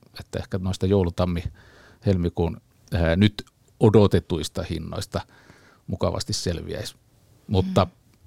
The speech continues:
Speaker 1: useimmille tietysti sähkö ei ole niin hirveän suuri osa, mutta osalle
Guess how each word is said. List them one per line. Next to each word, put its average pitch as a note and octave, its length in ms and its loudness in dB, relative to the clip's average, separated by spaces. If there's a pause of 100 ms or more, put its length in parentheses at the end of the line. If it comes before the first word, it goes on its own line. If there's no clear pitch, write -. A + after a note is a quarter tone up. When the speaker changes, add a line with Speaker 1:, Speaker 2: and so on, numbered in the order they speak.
(160)
Speaker 1:
useimmille G2 420 6
tietysti - 280 0
sähkö G2 280 0
ei F#2+ 80 2
ole F#2 120 0
niin F#2+ 160 -2
hirveän G#2+ 460 6
suuri E2+ 300 -4
osa, G2 180 -8
mutta G#2 160 0
osalle F2 280 2